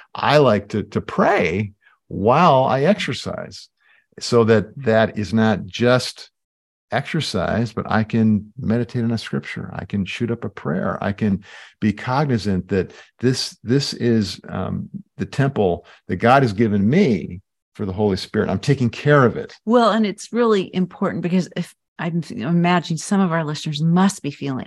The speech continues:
Speaker 2: "I don't have time for all of this." How do you, how do you have time for all of this? How do I have time to care for my,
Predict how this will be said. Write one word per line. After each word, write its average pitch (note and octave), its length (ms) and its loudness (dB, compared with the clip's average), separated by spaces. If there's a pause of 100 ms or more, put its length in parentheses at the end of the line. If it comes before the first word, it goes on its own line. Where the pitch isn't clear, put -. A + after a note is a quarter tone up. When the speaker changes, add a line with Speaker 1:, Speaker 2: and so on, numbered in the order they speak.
Speaker 2:
"I A3 180 0
don't G#3+ 220 4
have F#3 200 -2
time G3 260 0
for - 200 -8
all D3+ 200 -4
of C#3+ 140 -6
this." - 440 -10 (460)
How A#3 240 2
do G3 160 2
you, F#3 380 2
how G3 160 0
do G#3+ 60 2
you G#3 80 2
have G3 180 -4
time G#3 300 0
for - 140 -10
all C#3 140 -12
of - 100 -20
this? - 380 -20 (540)
How A3+ 260 0
do G3+ 80 0
I F3+ 80 0
have E3+ 240 -4
time D#3+ 680 -2
to D#3 500 -2 (340)
care G#3 260 0
for F#3 180 -4
my, D3+ 520 -4